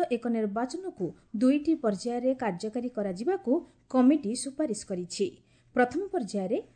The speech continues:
ଲୋକସଭା ଏବଂ ବିଧାନସଭା ନିର୍ବାଚନ ଏକା ସମୟରେ ଅନୁଷ୍ଠିତ ହେବାକୁ ଥିବାବେଳେ ସାଧାରଣ ନିର୍ବାଚନର ଶହେ ଦିନ ମଧ୍ୟରେ ପଞ୍ଚାୟତ ଓ ପୌରପାଳିକା ଭଳି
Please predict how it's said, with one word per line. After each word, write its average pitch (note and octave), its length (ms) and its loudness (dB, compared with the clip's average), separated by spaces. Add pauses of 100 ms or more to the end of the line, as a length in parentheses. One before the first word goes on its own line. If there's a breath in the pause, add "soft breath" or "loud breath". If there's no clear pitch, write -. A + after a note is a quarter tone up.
(140)
ଲୋକସଭା A3+ 500 0 (240)
ଏବଂ A#3 240 -2
ବିଧାନସଭା C4 580 0
ନିର୍ବାଚନ B3 640 -2 (300 loud breath)
ଏକା D4 320 2
ସମୟରେ A3+ 460 0
ଅନୁଷ୍ଠିତ G#3+ 460 -4
ହେବାକୁ C#4 340 -4
ଥିବାବେଳେ G#3 580 -4 (240 soft breath)
ସାଧାରଣ D#4 520 2
ନିର୍ବାଚନର C#4 640 0
ଶହେ A#3 400 -2
ଦିନ B3+ 240 -2
ମଧ୍ୟରେ G3 560 -2 (300 soft breath)
ପଞ୍ଚାୟତ B3 680 2
ଓ B3+ 60 2 (100)
ପୌରପାଳିକା D#4+ 560 2
ଭଳି F3+ 320 -6